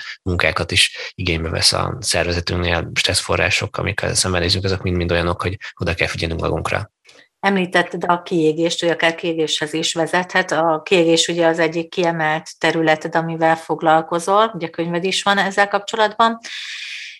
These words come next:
Speaker 2: És, ö, mit gondolsz, hogy felgyorsíthatja ez a, ez a helyzet, ezek a negatív gondolatok,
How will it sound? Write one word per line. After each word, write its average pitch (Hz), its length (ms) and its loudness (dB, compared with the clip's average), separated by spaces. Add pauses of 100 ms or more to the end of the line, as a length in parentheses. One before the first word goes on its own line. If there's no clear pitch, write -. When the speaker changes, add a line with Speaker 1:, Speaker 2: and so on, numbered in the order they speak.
Speaker 2:
És, 190 520 4
ö, 202 160 4
mit 233 180 -2
gondolsz, 165 360 2
hogy 170 160 0
felgyorsíthatja 185 1600 2
ez 175 240 -4
a, 170 320 2
ez 180 160 -6
a 175 100 4
helyzet, 175 560 -2
ezek 175 200 -2
a 180 60 0
negatív 175 500 0
gondolatok, 185 920 0